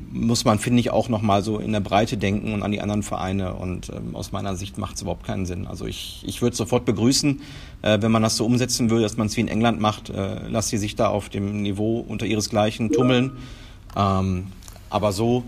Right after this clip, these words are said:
hat schon irgendwie einen faden Beigeschmack. Vor allen Dingen, wo soll's enden,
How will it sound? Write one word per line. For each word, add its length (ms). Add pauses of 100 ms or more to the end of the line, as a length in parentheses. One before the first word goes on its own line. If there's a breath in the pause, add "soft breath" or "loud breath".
(520 loud breath)
hat 180
schon 160
irgendwie 160
einen 80
faden 320
Beigeschmack. 560
Vor 120
allen 80
Dingen, 120
wo 80
soll's 240
enden, 420